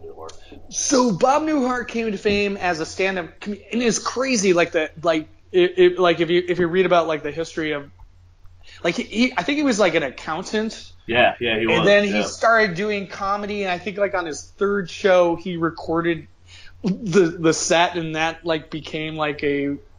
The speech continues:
Speaker 2: you know, best-selling album.
Speaker 1: Yeah, he, he, rec-, he, re-, he recorded that in Houston.
Speaker 2: Oh, yeah?
Speaker 1: Yeah,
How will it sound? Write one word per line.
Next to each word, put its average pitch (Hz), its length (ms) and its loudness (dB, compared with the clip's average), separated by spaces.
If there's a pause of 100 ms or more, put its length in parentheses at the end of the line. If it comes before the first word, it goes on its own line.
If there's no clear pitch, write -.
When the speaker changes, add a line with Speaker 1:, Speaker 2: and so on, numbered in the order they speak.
(160)
Speaker 2:
you 180 120 4
know, 151 120 -2
best-selling 156 960 0
album. 160 540 0 (180)
Speaker 1:
Yeah, 127 180 2
he, 139 160 8
he, 143 100 6
rec-, 143 200 8
he, 156 180 10
re-, 156 180 10
he 165 60 6
recorded 156 460 6
that 156 80 4
in 143 140 4
Houston. 127 520 0 (1080)
Speaker 2:
Oh, 202 120 2
yeah? 202 420 2
Speaker 1:
Yeah, 127 320 2